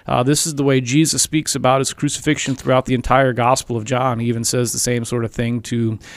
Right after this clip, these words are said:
Nicodemus, just as the serpent was lifted in the wilderness, so must the Son of Man be lifted up. Um, he says it elsewhere where, "When I am lifted up, I will draw all the world to myself."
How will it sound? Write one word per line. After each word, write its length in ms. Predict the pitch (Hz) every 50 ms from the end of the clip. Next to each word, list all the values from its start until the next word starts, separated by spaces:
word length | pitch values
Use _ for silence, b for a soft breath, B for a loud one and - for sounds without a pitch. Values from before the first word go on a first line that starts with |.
| B B B
Nicodemus, 760 | 117 131 139 135 - 113 110 127 147 151 139 123 117 - -
just 300 | - 123 113 - - 123
as 120 | 117 110
the 80 | - -
serpent 360 | - - 147 135 - 131 -
was 180 | 123 117 113 135
lifted 240 | 139 139 - -
in 60 | 123 127
the 80 | 123
wilderness, 420 | 123 131 135 135 123 127 123 120 -
so 180 | - 127 123
must 220 | 127 127 123 - -
the 80 | -
Son 180 | - - 127 123
of 120 | 120 117
Man 220 | 127 131 135 135 131
be 100 | 127 127
lifted 320 | 127 127 - - 135 120
up. 260 | 123 123 123 - B B B B B B B
Um, 340 | - 104 104 107 110 113 -
he 140 | 104 117 110
says 260 | - 127 127 120 117
it 80 | 127 120
elsewhere 400 | 123 127 - - 131 127 123 123
where, 300 | 120 120 120 120 117 113
"When 240 | 117 117 120 120
I 160 | 123 123 127 127
am 120 | 120 123
lifted 320 | 123 127 - - 127 120
up, 240 | 123 123 127 - -
I 80 | 117 120
will 120 | 120 120
draw 200 | 110 110 127 120
all 220 | 120 120 120 117 117
the 80 | 117
world 320 | 113 117 127 135 135 131 131
to 80 | - 135
myself." 600 | 131 123 123 - - 131 123 123 123 117 -